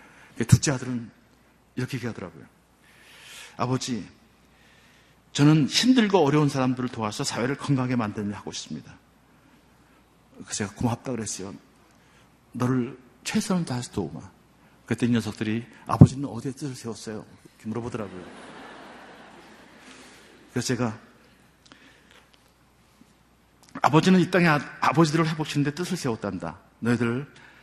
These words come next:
아빠가 세상 문화에 빠져 살 때 얼마나 힘들었니? 엄마는 얼마나 많이 울고. 나는 그런 아버지들을 회복시키고 싶다.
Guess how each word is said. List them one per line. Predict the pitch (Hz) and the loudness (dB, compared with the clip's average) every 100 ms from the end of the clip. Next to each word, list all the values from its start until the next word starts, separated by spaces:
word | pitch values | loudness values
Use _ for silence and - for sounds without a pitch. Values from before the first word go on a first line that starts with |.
| - - | -20 -10
아빠가 | - - 165 175 | -10 -2 0 2
세상 | 180 190 185 | 2 2 2
문화에 | 165 165 | 0 -2
빠져 | 160 147 143 | -4 -6 -6
살 | 135 | -6
때 | |
얼마나 | 127 139 131 | -6 -2 -4
힘들었니? | 131 - 131 110 113 120 | -4 -6 -8 -6 -10 -10
엄마는 | - 139 135 135 | -6 -2 0 2
얼마나 | 117 120 117 | 2 2 0
많이 | 117 101 98 | -2 -4 -6
울고. | 95 85 - - _ _ _ _ _ - _ 110 | -8 -12 -16 -20 _ _ _ _ _ -20 _ -4
나는 | 113 110 | -2 -2
그런 | 117 110 110 - - - _ _ | -4 -4 -6 -12 -20 -20 _ _
아버지들을 | - - - - 95 | -2 0 0 -6 -10
회복시키고 | 110 104 - - - | -12 -12 -10 -12 -12
싶다. | - - - | -14 -14 -20